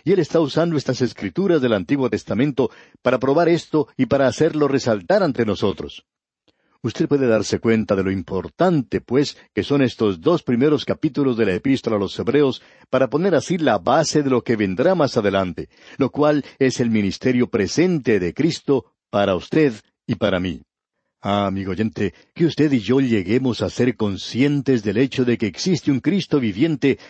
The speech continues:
y que está sentado a la diestra de Dios hoy, que es más real que nosotros.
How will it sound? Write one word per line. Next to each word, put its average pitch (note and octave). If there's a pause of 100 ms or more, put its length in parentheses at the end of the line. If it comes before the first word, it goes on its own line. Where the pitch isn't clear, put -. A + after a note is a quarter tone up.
(160)
y C#3
que D#3+
está D3+
sentado C3
a B2+
la G#2
diestra B2
de G#2
Dios C3+
hoy, D#2+ (240)
que D#3
es D3+
más D3
real A#2+
que D#3
nosotros. C3